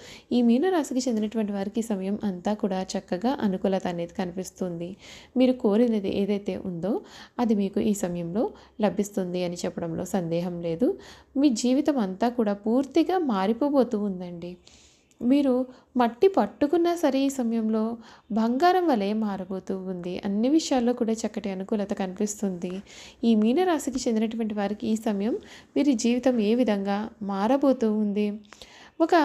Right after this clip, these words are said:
వ్యక్తి ప్రవేశం కారణంగా మీ జీవితం ఏ విధంగా ఉండబోతూ ఉంది, సంక్రాంతి లోపు వీరి జీవితంలో కలగబోయే పూర్తి మార్పుల గురించి కూడా మనం ఇప్పుడైతే తెలుసుకుందాం.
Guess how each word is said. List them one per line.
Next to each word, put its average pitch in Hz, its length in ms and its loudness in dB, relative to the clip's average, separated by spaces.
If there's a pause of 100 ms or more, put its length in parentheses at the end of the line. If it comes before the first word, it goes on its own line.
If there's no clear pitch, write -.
(120)
వ్యక్తి 233 340 4
ప్రవేశం 262 460 2
కారణంగా 220 680 0 (1200)
మీ 277 120 4
జీవితం 269 480 4
ఏ 233 120 4
విధంగా 226 400 0
ఉండబోతూ 202 480 -2
ఉంది, 202 220 -2
సంక్రాంతి 196 540 -4
లోపు 196 300 -2
వీరి 208 200 0
జీవితంలో 214 540 0 (680)
కలగబోయే 269 460 4
పూర్తి 254 280 0
మార్పుల 220 360 0
గురించి 202 340 -2
కూడా 196 180 -2
మనం 196 200 -4
ఇప్పుడైతే 196 320 -2
తెలుసుకుందాం. 190 720 -2